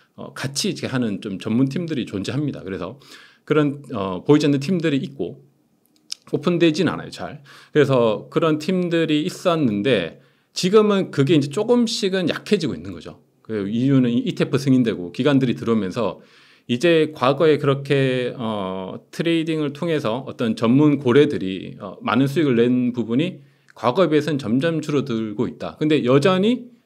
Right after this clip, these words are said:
어, 지금도, 어, 그런 수익을 많이 내고 있습니다. 그래서 그 변동성이 좀 줄어드는 시점까지는 그게 계속 존재할 거예요. 그래서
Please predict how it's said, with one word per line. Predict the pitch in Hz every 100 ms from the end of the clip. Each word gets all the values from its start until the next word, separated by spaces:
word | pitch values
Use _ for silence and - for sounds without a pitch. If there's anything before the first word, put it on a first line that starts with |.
| _ _ _
어, | 90
지금도, | - 156 165 139 143 139 98
어, | 90 90 98 101
그런 | 123 123
수익을 | 156 98
많이 | 95 101
내고 | 110 95
있습니다. | - 113 85
그래서 | 107 101 92
그 | - 139
변동성이 | 135 165 220 220 180 151
좀 | 180 143
줄어드는 | 135 175 202 180 156 147 139
시점까지는 | 139 170 131 117 107 98 104 85 - _ _ _ _ -
그게 | 120
계속 | 139 123 135
존재할 | 117 101 117 104
거예요. | 107 85
그래서 | 87 104 101 95